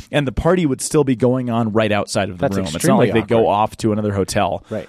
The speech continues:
Speaker 1: So in tradition, so it's, it's incredibly awkward, but it also means everybody's kinda up in
Speaker 2: Everybody
Speaker 1: business.
Speaker 2: knows, and
Speaker 1: Everybody
Speaker 2: that
Speaker 1: knows what's going on.
Speaker 2: hasn't happened. So everybody would be able to do the math and know that Joseph is not, either not the father
Speaker 1: Right.
Speaker 2: of this child or
Speaker 1: Right.
Speaker 2: the fatherhood preceded the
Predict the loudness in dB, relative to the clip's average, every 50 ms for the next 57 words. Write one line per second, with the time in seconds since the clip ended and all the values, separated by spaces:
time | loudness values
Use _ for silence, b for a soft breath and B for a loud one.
0 | B B 0 0 0 0 0 0 0 0 0 0 0 0 2 2 0 -2 -4 -8
1 | -6 -2 -2 -2 -2 0 -2 -2 0 2 2 2 2 0 -2 -4 -4 -4 0 0
2 | 2 2 2 0 -2 -2 0 2 0 0 2 2 0 0 0 -2 -2 -2 -2 -2
3 | 0 0 0 2 4 4 2 2 0 0 2 2 2 2 2 2 0 2 2 2
4 | 2 2 2 0 0 -2 0 0 0 2 0 -2 -4 -4 -4 -4 -4 -4 -4 -8
5 | -8 -4 -2 0 0 2 0 0 0 0 0 0 2 0 0 0 2 0 2 2
6 | 0 0 0 -2 -2 0 0 -2 -2 -2 -4 -4 -4 -2 0 0 0 0 -2 -4
7 | -8 -8 b b b b b b b -2 0 0 0 0 -2 -4 -4 -4 -4 -4
8 | -4 -4 -6 -8 -12 _ _ _ _ -6 -2 0 0 0 0 -2 -4 -6 -4 -2
9 | 0 0 2 0 0 -2 -4 -4 -2 0 0 2 2 2 0 -2 -2 -6 -12 -16
10 | _ _ _ _ -8 -8 -6 -2 0 0 0 0 -2 -4 -8 -10 -10 -14 -10 -8
11 | -6 -6 -4 -6 -8 -8 -10 -12 -12